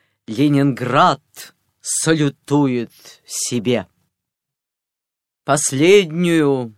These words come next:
и высшую награду, мое молчанье, отдаю великомученику Ленинграду.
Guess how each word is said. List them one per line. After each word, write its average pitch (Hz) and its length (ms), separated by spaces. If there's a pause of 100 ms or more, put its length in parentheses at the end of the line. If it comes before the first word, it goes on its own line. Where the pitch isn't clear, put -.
(300)
и 147 140
высшую 147 880
награду, 131 920 (880)
мое 147 400
молчанье, 147 1300 (640)
отдаю 135 960 (680)
великомученику 135 1700 (120)
Ленинграду. 117 1080